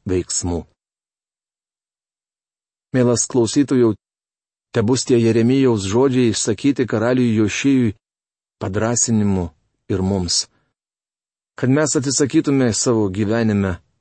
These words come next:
stabų, kurie nebūtinai yra koks nors medžio drožinys, ir pradėtume garbinti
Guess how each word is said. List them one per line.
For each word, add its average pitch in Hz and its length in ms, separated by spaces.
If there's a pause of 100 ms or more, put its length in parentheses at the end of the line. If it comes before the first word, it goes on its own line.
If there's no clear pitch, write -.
(340)
stabų, 101 560 (880)
kurie 139 400
nebūtinai 131 640
yra 113 180
koks - 320
nors 107 380
medžio 107 500
drožinys, 95 760 (1040)
ir 117 120
pradėtume 110 540
garbinti 101 680